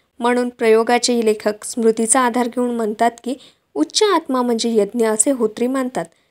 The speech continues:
हे त्यांचे उपवीत म्हणून हे यज्ञ अधिक उपवीत होय. पवित्र जाणवे वापरण्याच्या प्रसंगी जो मंत्र म्हटला जातो, त्याचा अर्थ असा की, "मी यज्ञाच्या उपवतीने तुला बांधतो."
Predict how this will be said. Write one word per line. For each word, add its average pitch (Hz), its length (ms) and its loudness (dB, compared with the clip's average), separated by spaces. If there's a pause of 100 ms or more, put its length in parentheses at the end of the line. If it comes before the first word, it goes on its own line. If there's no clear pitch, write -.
(200)
हे 240 80 0
त्यांचे 220 380 2
उपवीत 254 640 -4 (100)
म्हणून 233 280 2
हे 220 300 2
यज्ञ 214 300 2
अधिक 277 320 0
उपवीत 220 760 0
होय. 180 200 -4 (520)
पवित्र 262 420 0
जाणवे 320 300 4
वापरण्याच्या 233 580 0
प्रसंगी 220 440 0
जो 220 120 2
मंत्र 208 320 -4
म्हटला 240 340 0
जातो, 277 320 0
त्याचा 254 460 0
अर्थ 254 220 -6
असा 226 300 0
की, 262 200 -4 (800)
"मी 311 240 2
यज्ञाच्या 233 440 2
उपवतीने 240 680 0
तुला 269 260 2
बांधतो." 196 520 -2